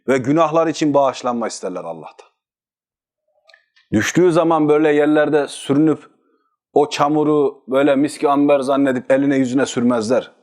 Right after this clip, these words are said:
Hemen ne yaparlar? Bir silkelenirler, kendilerine gelirler, "Allah," derler. "Ya Rabbi, biz ettik, sen etme," derler.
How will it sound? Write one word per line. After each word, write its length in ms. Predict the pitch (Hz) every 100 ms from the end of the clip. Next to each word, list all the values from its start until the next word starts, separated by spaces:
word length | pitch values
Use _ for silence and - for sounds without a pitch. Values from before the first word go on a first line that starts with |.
| _ _ _ _ _ _ _
Hemen 300 | 113 143 147
ne 60 |
yaparlar? 560 | 170 160 139 156 208 - _ _ _ _ _
Bir 60 |
silkelenirler, 760 | 110 110 104 120 123 135 143 107
kendilerine 560 | - 120 117 123 135
gelirler, 280 | 147 123 117
"Allah," 440 | 98 120 123 160 -
derler. 420 | 131 147 214 208 _ _ _ _ _ _
"Ya 180 | - 101
Rabbi, 280 | 110 98 92 - _ _ _ _ _ _ _ _ _ -
biz 140 | 95
ettik, 260 | 104 - 92
sen 180 | 107
etme," 300 | 95 - 80
derler. 420 | 80 76 - -